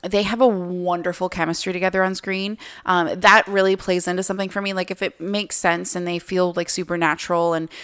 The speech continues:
they play into the fact that their characters have a history really well. Um, it's just, you know, it's a quick little movie. It's, it's really cute and it kinda warms your heart and it's quirky and I love it. I'm kind of really into more of the, like,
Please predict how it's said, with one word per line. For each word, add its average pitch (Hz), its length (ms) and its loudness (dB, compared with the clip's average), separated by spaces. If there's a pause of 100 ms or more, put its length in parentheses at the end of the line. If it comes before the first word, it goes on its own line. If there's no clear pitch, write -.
(140)
they 185 100 2
play 190 240 2
into 190 140 -2
the 190 80 0
fact 180 240 2
that 170 160 -2
their 170 160 4
characters 170 400 -2
have 170 160 -2
a 165 40 0
history 170 460 -2
really 165 320 0
well. 156 460 2 (320)
Um, 165 480 2 (460)
it's 190 220 -2
just, - 260 -4
you 202 60 -4
know, 175 180 2
it's 180 200 -2
a - 20 -2
quick - 300 -2
little 220 220 2
movie. 185 580 -2
It's, - 260 -4
it's - 180 -8
really 220 340 -2
cute 190 540 -6 (300)
and 180 100 -2
it 180 60 -4
kinda 214 240 -2
warms 202 260 0
your 190 140 0
heart 175 500 2
and 165 520 -2
it's - 340 -4
quirky 202 500 -2
and 175 80 2
I 170 100 2
love 165 200 2
it. 170 140 2
I'm 175 240 0
kind 196 240 -2
of 202 100 -6
really 175 260 0
into 170 220 -4
more 170 160 0
of 165 100 0
the, 160 160 -4
like, 160 220 -4